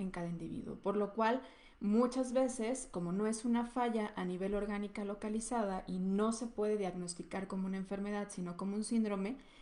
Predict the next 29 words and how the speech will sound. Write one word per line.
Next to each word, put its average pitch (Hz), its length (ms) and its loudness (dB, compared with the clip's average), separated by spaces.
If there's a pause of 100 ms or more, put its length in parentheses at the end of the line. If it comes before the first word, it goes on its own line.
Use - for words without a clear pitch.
(140)
durante 208 440 2
mucho 277 320 4
tiempo, 220 480 -4
sobre 180 300 -4
todo 196 280 0
cuando 175 220 -4
había 180 160 -2
mucho 226 340 0
desconocimiento 185 920 -4
y 202 60 -4
falta 190 380 -4
de 190 80 -2
profundidad 175 1000 -2 (300)
en 185 160 -2
encontrar 185 560 0
las 202 160 0
diferentes 185 640 -4
causas 190 480 -2
que 180 140 -8
lo 165 120 -6
pueden 175 220 -6
generar, 165 460 -6
porque 170 220 -10
es, - 180 -10
esto 185 240 0
es 185 80 -2
otra - 220 -2
cosa, - 520 -8
es 185 300 2